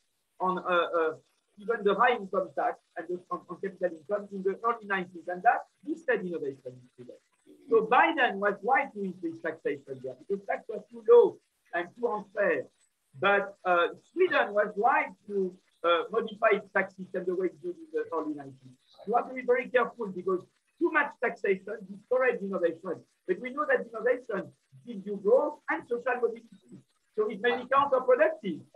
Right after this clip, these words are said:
to discourage innovation. So you have to be very careful when you design your tax system. Uh, uh, that's my argument with Piketty. Piketty always wants to have maximum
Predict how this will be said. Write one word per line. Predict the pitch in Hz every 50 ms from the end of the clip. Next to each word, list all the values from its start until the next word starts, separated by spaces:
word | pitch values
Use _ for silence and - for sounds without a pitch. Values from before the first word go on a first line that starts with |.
| - - _ _
to | 214 208
discourage | 208 226 190 - - 202 196 180 170 -
innovation. | 160 160 156 151 147 143 135 131 - - 196 - -
So | 202 202
you | 247 247
have | 247 247 247
to | 247
be | 240 247 247
very | 269 294 339 330 - -
careful | 247 233 - - 220 214 185 - - - _ - - 170
when | 202 214 226
you | 240 240
design | 196 226 208 185 214 214 214 208 190
your | 175 - -
tax | 165 165 - _ -
system. | 139 135 _ - 123 - 190 - _ _ _ _ _ _ _ _ _ 104 -
Uh, | 147
uh, | 160 147 151 - - 160 139 -
that's | 214 247 - - 262
my | 285 285 277 262
argument | 254 254 233 226 226 226 220 196 185
with | 196 190 -
Piketty. | 196 190 - 190 180 180 185 202 190 139 131 - _ - - -
Piketty | 240 - 254 - 277 294 285 269
always | 277 269 262 262 254 247
wants | 233 240 247 214 190
to | 214 214 220
have | - 202
maximum | 233 233 240 - _ - - 214 196 185